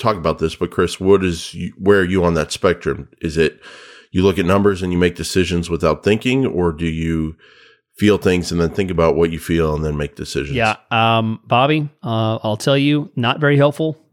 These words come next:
Speaker 2: but absolutely gut feel. It's, it's the kind of thing
Speaker 1: Hmm.
Speaker 2: that you, you learn to see, learn to feel, get the feeling for something and say, "Yep, that needs to change." I have never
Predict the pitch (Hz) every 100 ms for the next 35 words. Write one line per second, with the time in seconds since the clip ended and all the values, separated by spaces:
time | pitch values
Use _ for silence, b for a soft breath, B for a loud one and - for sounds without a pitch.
0 | - 110 104 _ 123 123 - 131 123 120
1 | 117 _ _ _ _ _ - 110 117 110
2 | - 110 78 - _ - 117 - 113 131
3 | 143 143 - 143 139 120 90 82 - 135
4 | 117 113 - 113 110 - 131 120 101 113
5 | 135 160 170 175 165 - 123 - 160 160
6 | 180 185 120 120 147 143 - 147 160 160
7 | 147 117 123 139 147 147 143 139 135 127
8 | 120 - 139 131 143 135 117 113 101 151
9 | - 120 120 110 104 101 - - B B
10 | - 120 117 120 117 - 123 107 113 110
11 | 135 175 139 107 92 98